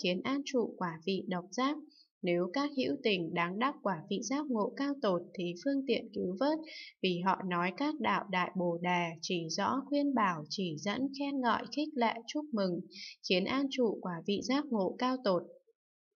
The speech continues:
Này thiện hiện, như thế các Đại Bồ Tát hành Bát Nhã Ba La Mật Đa sâu xa, quan sát hai pháp không là rốt ráo, không biên giới,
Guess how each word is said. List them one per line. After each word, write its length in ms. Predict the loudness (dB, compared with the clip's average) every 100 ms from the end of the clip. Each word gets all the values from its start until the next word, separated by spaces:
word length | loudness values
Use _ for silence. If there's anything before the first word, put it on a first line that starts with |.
| _ _ _ -14 -14 -14 -4
Này 280 | 0 0 0
thiện 200 | 2 2
hiện, 300 | 4 4 4 2
như 200 | 4 4 4
thế 320 | 4 4 2
các 200 | 0 2
Đại 220 | 4 4 4
Bồ 220 | 2 0 2
Tát 200 | 2 2
hành 280 | 2 0 2
Bát 220 | 0 0
Nhã 240 | 0 2 2
Ba 200 | 4 4
La 280 | 4 4 2
Mật 200 | 0 -2 0
Đa 220 | 2 2 2
sâu 160 | 2 2 4
xa, 280 | 4 4 0 -8 -12 -4
quan 220 | 4 4 4
sát 180 | 2 2 2
hai 200 | 2 2 0
pháp 160 | 0 2 4
không 240 | 4 4 0
là 180 | -2 0
rốt 220 | 0 0 2
ráo, 380 | 2 4 2 0
không 360 | 2 4 4 4
biên 220 | 6 6
giới, 420 | 6 4 4 0